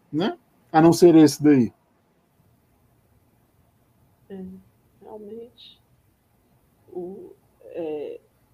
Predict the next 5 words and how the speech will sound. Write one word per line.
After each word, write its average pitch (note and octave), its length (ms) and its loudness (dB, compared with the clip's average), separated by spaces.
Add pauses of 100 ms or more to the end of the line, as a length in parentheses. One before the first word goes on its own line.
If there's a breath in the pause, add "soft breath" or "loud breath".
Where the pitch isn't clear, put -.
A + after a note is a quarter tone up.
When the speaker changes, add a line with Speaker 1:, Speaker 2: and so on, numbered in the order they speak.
(420)
Speaker 2:
a E3 60 -18
tragédia, F#3 680 -6
né, D#4+ 300 -10
grega, A#3 480 -14
e G3 680 -18